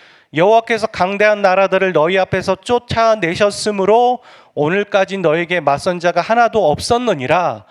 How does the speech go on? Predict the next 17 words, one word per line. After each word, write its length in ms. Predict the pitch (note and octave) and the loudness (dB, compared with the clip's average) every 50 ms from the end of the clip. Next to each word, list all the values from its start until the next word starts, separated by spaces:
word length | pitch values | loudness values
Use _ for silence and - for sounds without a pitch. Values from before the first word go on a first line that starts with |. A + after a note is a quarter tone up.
| - - - _ _ _ | -20 -20 -20 _ _ _
그러니까 800 | - C#3 D#3 F3 G#3 A#3 C4 C#4 C4+ B3+ - - A3+ A3+ A#3 A3+ | -6 -2 0 2 4 4 4 2 0 -2 -2 0 2 2 2 2
이제 480 | F#3 E3+ E3 F#3 - B3 A#3 B3 A#3+ A#3 | 0 -4 -6 -4 0 0 0 2 2 0
앞으로 840 | F3+ D#3+ E3+ - - - G#3+ G#3+ A3+ A#3 B3+ C4 C4+ C4+ B3+ C4 - _ _ _ _ | 2 0 0 -2 -2 -4 -2 0 0 2 2 4 2 2 -2 -4 -10 _ _ _ _
스스로 400 | - - G3+ - - F#3+ F#3 F3+ | -12 -10 -8 -6 -4 -4 -4 -4
조심하여 540 | - F3 D#3 - - F3 F3 F3 F3+ F3+ F3+ | -4 -4 -6 -6 -4 -2 0 0 0 0 0
너의 220 | E3 E3 E3+ F3 | 0 0 0 0
하나님 360 | E3+ F3+ F#3+ F#3+ F#3+ F#3 F3+ | 0 0 -2 -2 -4 -4 -4
여호와를 400 | D#3 C#3+ C#3 D3 D3 E3 G3 G3 | -4 -2 0 0 0 -2 -2 -4
사랑하라." 640 | F3+ - F3 D3+ C#3 B2+ A2+ A2 G2+ G#2+ A2 A2+ _ _ _ _ _ _ _ _ _ _ _ _ _ _ _ _ _ _ - | -4 -4 -4 -4 -4 -6 -6 -10 -12 -14 -16 -20 _ _ _ _ _ _ _ _ _ _ _ _ _ _ _ _ _ _ -14
우리의 240 | B2+ C3+ D3+ D3 C3+ | -8 -6 -6 -4 -6
신앙은요, 720 | - - G3 G#3 G#3+ G3+ D#3+ C3+ C#3 D#3 F#3 F3 B2 G#2 - _ - - _ _ _ | -6 -2 0 0 0 0 -2 -4 -4 -2 -2 -2 -4 -6 -10 _ -20 -20 _ _ _
앞으로 440 | - - - - - - B3+ B3 A#3+ | -6 -4 -2 -2 -2 -2 -2 0 0
나가는 400 | A3+ F3+ D#3 F#3+ G3 G3 G3 F3+ | 0 2 2 2 0 0 0 -2
것이지만 680 | E3 C#3+ - - - - C#3+ D#3 F#3+ G3+ E3+ A#2+ G#2 - _ _ _ _ _ _ _ _ _ _ _ _ _ _ | -4 -4 -6 -8 -10 -6 -2 0 0 0 0 -4 -8 -14 _ _ _ _ _ _ _ _ _ _ _ _ _ _
하나님께서 560 | _ - - A#3+ C4 B3+ B3+ A3 A#3+ A3 - G#3+ | _ -4 -2 -2 -2 -2 -2 -4 -6 -6 -4 -4
우리에게 340 | G3 G3 G3+ G3 F3 G3 | -4 -4 -4 -6 -6 -6
해주신 720 | F3+ A#3 B3+ C4+ A3+ B3+ G#3+ - - A#3 A#3 A#3 A#3 A#3 | -6 -6 -6 -6 -6 -8 -8 -8 -8 -8 -8 -10 -12 -16